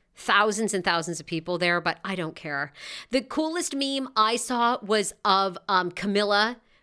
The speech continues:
Parker Bowles, now the Queen of England, saying, "This chick is queen of playing the long game."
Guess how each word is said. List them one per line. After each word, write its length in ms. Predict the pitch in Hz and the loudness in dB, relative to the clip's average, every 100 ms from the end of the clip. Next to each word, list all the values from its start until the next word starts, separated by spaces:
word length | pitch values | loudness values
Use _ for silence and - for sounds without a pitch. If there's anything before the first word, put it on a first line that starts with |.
| - | -4
Parker 360 | 233 214 214 190 | 2 2 2 0
Bowles, 400 | 160 202 202 202 | 2 2 2 2
now 180 | 185 | 2
the 80 | 190 | 2
Queen 600 | 196 - - 220 233 247 254 | -8 -10 -2 0 2 0 0
of 160 | 202 175 | -2 -2
England, 440 | 196 190 196 196 208 - - | -2 0 0 0 -4 -14 -12
saying, 540 | - - 226 220 208 - _ _ - | -2 0 2 0 -2 -6 _ _ -8
"This 240 | 196 254 | -2 0
chick 180 | - 262 | 0 -2
is 120 | 208 | -2
queen 260 | - 220 196 | -2 0 0
of 80 | - | 0
playing 240 | 196 175 | 0 0
the 80 | 160 | -2
long 260 | 151 151 143 | -2 -4 -4
game." 260 | 143 143 | -8 -12